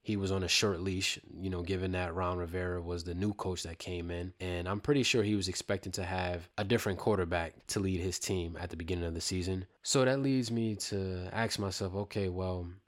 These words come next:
was he ever in a situation where he could have succeeded? And the answer is no. D-, Dwayne Haskins never had a chance to really get in the system with a,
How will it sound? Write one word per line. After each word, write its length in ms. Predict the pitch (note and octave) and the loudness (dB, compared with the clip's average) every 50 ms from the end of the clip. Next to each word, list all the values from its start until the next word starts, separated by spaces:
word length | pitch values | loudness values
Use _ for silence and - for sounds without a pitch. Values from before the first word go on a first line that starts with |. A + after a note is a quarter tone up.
| _ - | _ -4
was 240 | G2 G2+ G#2 G2+ - | 0 0 2 2 2
he 160 | B2 A#2 A2 | 2 4 4
ever 220 | A2+ A2 G#2 G#2+ | 4 4 2 2
in 80 | G#2 G2+ | 2 2
a 40 | F#2+ | 2
situation 680 | - - G2+ F2+ - G2+ G2+ G2 F#2 - - F#2+ F#2 | 2 2 0 0 0 0 2 2 2 2 0 0 -2
where 100 | F2+ F2+ | 0 -2
he 100 | F#2+ F#2+ | -2 -4
could 160 | - - F#2 | -4 -4 -4
have 140 | F2 F2 - | -2 -4 -4
succeeded? 480 | - F#2 - - F#2 E2+ D#2+ E2 - - _ _ _ - | -6 -6 -4 -4 -4 -4 -4 -6 -10 -12 _ _ _ 2
And 140 | A2 A2 G#2+ | 2 4 4
the 120 | A2+ B2 | 6 6
answer 320 | C3 B2+ - - G2+ F2+ | 6 6 4 4 2 2
is 120 | E2+ D#2+ E2+ | 0 0 -2
no. 260 | D#2+ D#2+ D#2 D2+ - - _ - F#2 | -2 -2 -4 -4 -6 -10 _ -8 -6
D-, 100 | F2+ - | -4 -4
Dwayne 380 | D2 F2+ G2 G#2 A2+ A#2 A#2 G#2+ | -4 -2 0 2 2 2 2 2
Haskins 500 | G#2 G#2 G2+ G2+ - - F#2+ F#2+ F2 F#2 | 2 0 -2 -2 -2 -2 -2 -2 -2 -2
never 240 | F#2+ F#2+ F#2+ F#2+ | -2 -2 -2 -2
had 200 | F#2+ F#2+ F#2+ F#2 | -2 -2 -2 -2
a 60 | F#2 F2+ | -4 -4
chance 440 | - - G2+ F#2 F#2 F#2 F#2 - - - | -4 -2 -2 -2 -2 -2 -4 -6 -8 -10
to 520 | - - - G2 F#2+ F#2 F2+ F2 F2 F2 E2+ - - | -8 -4 -4 -2 -2 -2 -2 -4 -6 -8 -10 -6 0
really 460 | G2 G#2+ G2+ F#2+ F#2 F2+ F2 F2 - | 2 2 2 2 0 -2 -4 -6 -2
get 140 | - A2+ G#2+ | 2 2 4
in 80 | G#2 G#2 | 4 2
the 60 | F#2+ | 0
system 480 | - - G#2 F#2 - - G2 F#2+ F#2+ F2+ | 0 0 0 0 0 0 -2 -2 0 -2
with 180 | F2+ F2+ - F2+ | -2 -4 -2 -4
a, 400 | F2 E2+ E2+ E2+ E2 E2 E2+ | -4 -4 -4 -4 -6 -8 -8